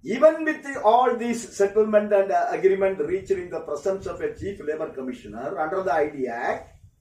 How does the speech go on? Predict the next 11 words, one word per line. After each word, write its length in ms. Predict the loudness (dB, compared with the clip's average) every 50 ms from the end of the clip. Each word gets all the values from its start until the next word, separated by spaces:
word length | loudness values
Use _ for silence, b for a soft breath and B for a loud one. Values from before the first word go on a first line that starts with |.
| _ _ _ -20 _ _ _ _ _ _ _ _ _ _ -20
the 80 | -16
government 500 | -12 -8 -6 -4 -2 -2 -2 0 0 -2 -2
may 180 | 0 0 2
violate, 480 | 2 2 2 0 -2 -4 -4 -6 -8 -12 -20 -20 -20 -20 -20 _ _ -20 -18 -18 -18 -18 -18 -14 -12
and 180 | -10 -8 -4
this 160 | -4 -4 -4
government 420 | -4 -6 -6 -6 -6 -8 -8 -6 -6
is 160 | -8 -6 -6
known 360 | -8 -6 -2 0 0 0 0
for 220 | -4 -4 -4 -4 -2
that. 280 | -2 -4 -4 -6 -10